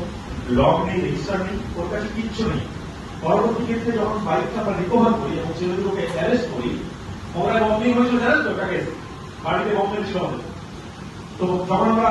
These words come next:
বাইকটাকে সিজ করি, তখন ওটাকে ভেরিফাই করে দেখা যায় ওর গ্যারেজ থেকে ওটা রিপেয়ার হয়েছিল। তো একটা কোথাও গিয়ে কোশ্চেন আছে, maybe গ্যারেজ মালিক জানে না তাকে বাইক নিয়ে এসেছে, মানে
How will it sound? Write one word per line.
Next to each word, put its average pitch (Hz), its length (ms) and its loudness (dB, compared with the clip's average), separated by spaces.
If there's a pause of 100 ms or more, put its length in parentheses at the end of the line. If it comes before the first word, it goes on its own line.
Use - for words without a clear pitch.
(120)
বাইকটাকে 214 460 0 (960)
সিজ 233 260 2
করি, 165 240 2
তখন 185 220 0
ওটাকে 214 280 -2
ভেরিফাই 208 300 0
করে 214 160 -2
দেখা 185 180 -2
যায় 220 180 -2
ওর 185 180 2
গ্যারেজ 156 280 0
থেকে 202 200 -4
ওটা 180 140 0 (2000)
রিপেয়ার 156 280 4
হয়েছিল। - 260 2 (640)
তো - 40 -6 (100)
একটা 214 200 2
কোথাও 233 260 6
গিয়ে 247 160 6 (300)
কোশ্চেন 208 380 0
আছে, 196 160 -2 (160)
maybe 254 240 -2 (160)
গ্যারেজ 190 300 -2
মালিক 202 260 -2
জানে 180 220 2
না 190 100 -2
তাকে 185 180 -4 (100)
বাইক 180 220 -2
নিয়ে 185 160 -4
এসেছে, - 240 -2 (400)
মানে 180 180 0